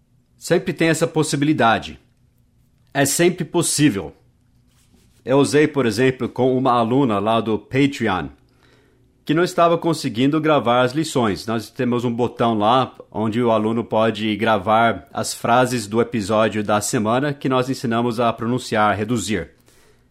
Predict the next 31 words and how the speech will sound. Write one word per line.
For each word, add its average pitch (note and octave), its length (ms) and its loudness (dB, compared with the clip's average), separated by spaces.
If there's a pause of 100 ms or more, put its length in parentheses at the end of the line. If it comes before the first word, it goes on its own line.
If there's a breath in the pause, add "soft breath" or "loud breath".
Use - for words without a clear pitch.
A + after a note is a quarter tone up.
(160)
E G#2+ 220 -2
ela A#2 140 0
estava B2 240 0
tendo B2 240 -2
alguma A#2 240 0
dificuldade A#2 640 -2
no A2+ 100 -4
computador C3 520 -2
dela, C3+ 480 0 (360)
daí A2 140 -2
eu A#2+ 80 2
passei A#2 400 -2
o A2 60 0
meu G#2+ 400 2
WhatsApp G#2+ 460 -2
pra G2+ 180 0
ela, D3+ 360 0 (920 soft breath)
e A2 60 -8
estávamos C3+ 380 0
conversando D3 540 0
e - 20 2
eu E3 80 4
disse D3+ 220 0
assim, A#2+ 380 -2 (360 soft breath)
"You D3+ 160 2
can E3 160 0
always D3+ 440 4
record C#3+ 580 2
your D3+ 180 0
answers C3+ 600 0
here, C#3 440 4